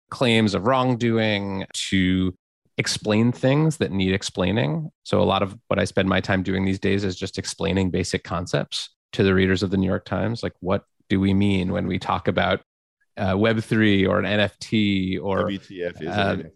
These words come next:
Speaker 2: T,
Speaker 1: proof
Speaker 2: yeah.
Speaker 1: of stake versus proof of work? Like, what is this stuff? Um, 'cause I think that there still is a huge knowledge gap out there. And so part of what I see my job is doing is just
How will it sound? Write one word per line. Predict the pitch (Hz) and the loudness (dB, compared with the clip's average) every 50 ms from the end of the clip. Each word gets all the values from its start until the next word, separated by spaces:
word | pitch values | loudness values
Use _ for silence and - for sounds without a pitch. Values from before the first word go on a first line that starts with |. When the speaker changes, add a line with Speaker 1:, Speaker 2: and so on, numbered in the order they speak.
| _ - | _ -14
Speaker 2:
T, | 82 71 | -10 -2
Speaker 1:
proof | - 135 131 120 - | 2 2 2 2 2
Speaker 2:
yeah. | - 107 | 0 -2
Speaker 1:
of | 98 - | -2 -4
stake | - - - 110 113 110 - - | -4 0 2 2 2 0 -2 -2
versus | - 107 101 - 113 107 - | -2 -2 -2 -2 -8 -10 -10
proof | _ - 123 110 - | _ -6 -6 -4 -2
of | 113 92 90 | -4 -4 -4
work? | 101 101 104 104 101 92 101 - - | -2 0 2 2 2 0 -2 -4 -4
Like, | 98 95 85 - | -6 -6 -4 -2
what | 98 98 110 117 110 - _ - | 0 2 2 2 2 0 _ -2
is | 110 104 107 113 113 101 | 0 2 2 2 0 -2
this | 95 95 92 - | -4 -8 -8 -8
stuff? | - - - 85 85 98 - - - _ _ _ _ _ _ _ - | -10 -6 -4 -2 -2 -2 -4 -6 -18 _ _ _ _ _ _ _ -2
Um, | 98 95 101 | 0 0 2
'cause | - 120 101 | 2 2 2
I | 107 104 | 2 0
think | 101 - 117 101 | 0 -2 -2 0
that | - 101 - | 0 -2 0
there | - 95 | 0 -2
still | 92 - - 98 92 | -2 -2 -2 -2 -2
is | 80 90 92 87 95 | -2 -2 -4 -4 -6
a | |
huge | 90 - - - 92 95 90 87 - - - - - | -8 -8 -6 -4 -2 -2 -2 -2 -6 -10 -10 -6 -2
knowledge | 98 95 92 90 90 85 - | -2 0 0 0 -2 -4 -8
gap | - - - - - - | -10 -10 -10 -8 -10 -10
out | - - - | -10 -8 -8
there. | - 60 - 117 127 _ _ _ _ _ _ - | -6 -4 -4 -6 -8 _ _ _ _ _ _ -2
And | 92 95 - | -2 0 2
so | - 95 | 0 0
part | 92 - - 92 92 | 0 2 0 2 2
of | 90 87 | 2 2
what | 95 92 90 | 2 0 0
I | 92 | 0
see | 95 - - - 92 90 90 | -2 -2 -2 -2 -2 -2 -4
my | - 92 101 107 | -2 -2 0 0
job | - 104 92 87 85 87 | 2 2 0 0 0 -4
is | 85 - | -6 -8
doing | - 90 85 85 85 | -6 -6 -6 -4 -6
is | 87 - | -6 -6
just | - 92 - | -8 -10 -10